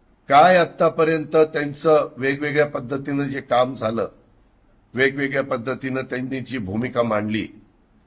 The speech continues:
गेले पाचशे वर्ष त्याच्यामध्ये रामाचं मंदिर झालेलं नव्हतं, बरेच वर्ष सगळ्या गोष्टी झाल्या, परंतु ते राम मंदिर अनेकांचा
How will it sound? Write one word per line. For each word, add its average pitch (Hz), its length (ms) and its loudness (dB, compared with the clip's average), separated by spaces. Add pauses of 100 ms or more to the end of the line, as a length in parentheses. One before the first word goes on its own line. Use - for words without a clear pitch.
(680)
गेले 127 160 2
पाचशे 123 460 0
वर्ष 156 340 2 (1000)
त्याच्यामध्ये 127 640 2 (480)
रामाचं 123 400 2
मंदिर 127 280 -4
झालेलं 120 400 -2
नव्हतं, 120 320 -4
बरेच 120 320 -4
वर्ष 131 240 -6
सगळ्या 123 320 -4
गोष्टी 120 340 -8
झाल्या, 104 380 0 (760)
परंतु 127 500 0 (680)
ते 123 100 2
राम 127 260 6
मंदिर 127 300 -2
अनेकांचा 143 720 2